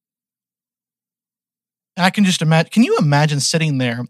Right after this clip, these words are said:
and you're trying to you're trying to sit there and say, "God,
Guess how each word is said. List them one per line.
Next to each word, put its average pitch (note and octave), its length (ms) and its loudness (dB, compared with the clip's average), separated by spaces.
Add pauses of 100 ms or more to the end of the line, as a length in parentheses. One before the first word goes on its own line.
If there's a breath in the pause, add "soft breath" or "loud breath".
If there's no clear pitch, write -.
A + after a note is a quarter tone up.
and D#3+ 100 -2
you're F3+ 140 0
trying D#3 580 2
to C#3 600 -2 (1040)
you're F#3+ 160 -2
trying G#3 240 -2
to F#3 60 -4
sit - 240 -10
there E3 140 -4
and D#3 120 -8
say, D#3 120 -6
"God, C#3+ 460 0